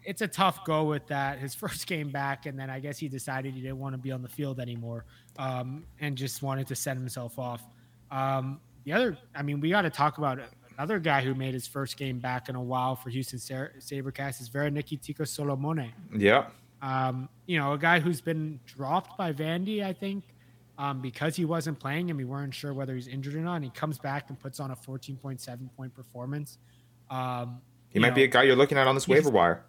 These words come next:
Speaker 1: Yeah, he's gonna be a guy that you're definitely gonna be looking at, um, and hoping that he's gonna be in the lineup moving forward.
Speaker 2: Yeah, had, hadn't appeared since round four of this season. Uh, makes an appearance here in round nine and, and backs it up with a fourteen point seven fantasy point performance, eighty-nine meters gained, and a try as well. So,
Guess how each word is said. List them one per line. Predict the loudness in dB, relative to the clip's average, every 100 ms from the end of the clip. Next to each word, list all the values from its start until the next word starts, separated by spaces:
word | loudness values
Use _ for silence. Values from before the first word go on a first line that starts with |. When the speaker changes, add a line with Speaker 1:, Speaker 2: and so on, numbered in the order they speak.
| _
Speaker 1:
Yeah, | 2 6
he's | 6 6
gonna | 6 4 4
be | 2
a | 4
guy | 4 4 4
that | 0 -4 -6
you're | -6
definitely | 0 0 0 -2
gonna | -2 -2
be | -2
looking | -2 -4 -6 -6
at, | -6 -10 -14 -20 _ -8
um, | -6 -4
and | -2
hoping | -2 -2 -4
that | -4
he's | -6 -6
gonna | -6
be | -4
in |
the | -6
lineup | -8 -8 -10 -12
moving | -12 -12 -14
forward. | -18 -20 -16 4
Speaker 2:
Yeah, | 6 8
had, | 8 8
hadn't | 8 8 8
appeared | 6 8 10 10
since | 8 6 6 6 6
round | 8 8 6
four | 0 6 10 12 12 10
of | 8 6 6
this | 8 8
season. | 6 4 8 8 8 8 8
Uh, | 6 8
makes | 8 6 4
an | 2
appearance | 4 4 6
here | 6
in | 8
round | 6 6 6
nine | 6 6
and, | 2 0
and | 0 4
backs | 4 4 4
it | 4
up | 4
with | 2
a |
fourteen | 2 2 2 2 -2
point | -2 -2
seven | 0 0 0
fantasy | 0 0 0 -4
point | -4 -4 -4
performance, | -4 -2 -2 2
eighty-nine | 4 4 4 2
meters | 0 -2 -2
gained, | -4 -2
and | -4
a | -2
try | -2 2 4 4
as | 2 -2
well. | 0 0 0 -2
So, | -2 0 0